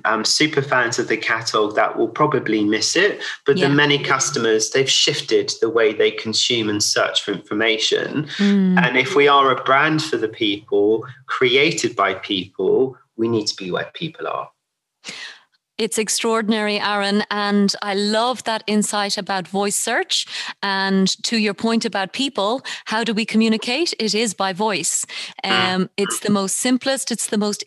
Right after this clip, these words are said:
Speaker 2: intimate form of communication. It's
Speaker 1: Yes.
Speaker 2: probably the reason I'm a podcaster. So,
Speaker 1: Yes. <laughs>
Speaker 2: um, you know, I, but I genuinely believe that in ten years' time, we're not gonna be tapping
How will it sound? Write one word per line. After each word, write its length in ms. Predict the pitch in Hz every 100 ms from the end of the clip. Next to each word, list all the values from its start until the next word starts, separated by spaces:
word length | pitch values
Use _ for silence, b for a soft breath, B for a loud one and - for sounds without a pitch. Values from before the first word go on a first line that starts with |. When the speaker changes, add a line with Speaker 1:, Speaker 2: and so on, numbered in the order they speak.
| -
Speaker 2:
intimate 420 | 254 262 262 226
form 240 | - 214
of 140 | 208 -
communication. 800 | 202 208 202 - 226 - 302 359 - B B -
It's 320 | 214 202 - -
Speaker 1:
Yes. 80 | - -
Speaker 2:
probably 460 | 233 233 240 240
the 120 | 220
reason 320 | 208 220 214 208
I'm 140 | 208
a 60 | 202
podcaster. 840 | - 233 - 240 233 - 269 359 - B B -
So, 160 | -
Speaker 1:
Yes. 480 | 208 202 196 - - 175
<laughs> 80 | 196
Speaker 2:
um, 440 | 214 202 208 208 -
you 100 | 233
know, 200 | 247 247 247
I, 160 | 220 214
but 120 | 226
I 100 | 220
genuinely 640 | 208 247 254 269 254 240 226
believe 460 | 220 220 220 214
that 180 | 214 208
in 140 | - 208
ten 260 | - 226
years' 220 | 214 214 -
time, 380 | 240 233 208
we're 120 | 196 208 214
not 100 | 240
gonna 180 | 269 254
be 140 | 269
tapping 520 | - 220 220 214 214